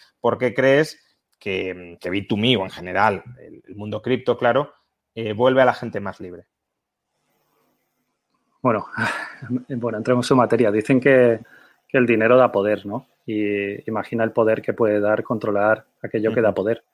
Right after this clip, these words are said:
Speaker 2: que es el dinero. Así que, desde mi punto de vista, eh, si todo ese poder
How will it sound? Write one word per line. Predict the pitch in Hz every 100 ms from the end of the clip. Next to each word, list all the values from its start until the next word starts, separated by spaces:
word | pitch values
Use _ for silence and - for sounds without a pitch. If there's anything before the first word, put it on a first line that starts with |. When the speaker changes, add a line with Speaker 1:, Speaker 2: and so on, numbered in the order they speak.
| _
Speaker 2:
que | -
es | 104
el | 104
dinero. | 101 110 110 - _ _ _ _ _ _ _ _ _ _
Así | 123 - 123
que, | 131 131
desde | 131 127 120
mi | 113
punto | 131 123 131
de | 123
vista, | 123 123 143 147 -
eh, | 135 120 117 110
si | - 120
todo | 131 127 127 123
ese | 120 123
poder | - 110 117 117